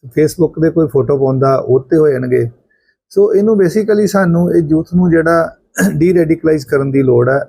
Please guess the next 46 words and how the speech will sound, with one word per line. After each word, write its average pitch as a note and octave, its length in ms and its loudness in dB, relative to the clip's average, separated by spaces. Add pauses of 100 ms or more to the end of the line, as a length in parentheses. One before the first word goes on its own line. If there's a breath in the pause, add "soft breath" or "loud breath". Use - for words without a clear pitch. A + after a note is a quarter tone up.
ਉਹ - 80 2
'ਚ - 180 -10
ਸਾਡਾ C#3+ 240 0
ਸਾਰਿਆਂ D3+ 360 -2
ਦਾ E3 120 2
ਰੋਲ C3+ 240 2
ਬਣਦਾ। B2 320 0
ਜੇ B2+ 160 0
ਕਿਤੇ - 440 -2 (580)
ਕੋਈ C#3 100 2
ਆਂਢੀ D#3 280 2
ਗੁਆਂਢੀ D3+ 360 0
'ਚ D#3 60 0
ਬੱਚਾ C#3 360 -2
ਇੱਦਾਂ C3+ 320 -2
ਦਾ, D3 80 2
ਉਹਨੂੰ D3+ 160 0
ਤੁਸੀਂ D3+ 200 0
ਬੁਲਾ C#3 200 0
ਕੇ C#3+ 140 -2
ਸਮਝਾ C#3 400 -2
ਸਕਦੇ B2 380 -2
ਆ। C3+ 80 -2
ਜੇ C3+ 140 0
ਕੋਈ D3 120 -2
ਤੁਹਾਡੇ C#3+ 420 0
ਕੰਟੈਕਟ D3 580 -6
'ਚ - 80 -14
ਹੁੰਦਾ, D3 200 -2
ਸਾਨੂੰ C3+ 340 -4
ਦੱਸੋ, C#3 380 0
ਅਸੀਂ D3 200 0
ਉਹਦੀ D3 220 0
ਕਾਉਂਸਲਿੰਗ B2+ 460 -4
ਕਰ A2+ 120 -2
ਦਿੰਦੇ G2+ 360 -10
ਨੇ। F2+ 60 -18 (540)
ਕਿਉਂ, G#3 200 0
ਇਹ G#3 100 2
ਸਿਰਫ G3 320 0
ਇਹਨੂੰ G3+ 220 0
ਕਾਉਂਸਲਿੰਗ F3+ 520 0
ਚਾਹੀਦੀ D3+ 380 0
ਹੈ D3+ 60 2
ਬੱਚਿਆਂ A#2+ 340 -2
ਨੂੰ, F#2+ 160 -4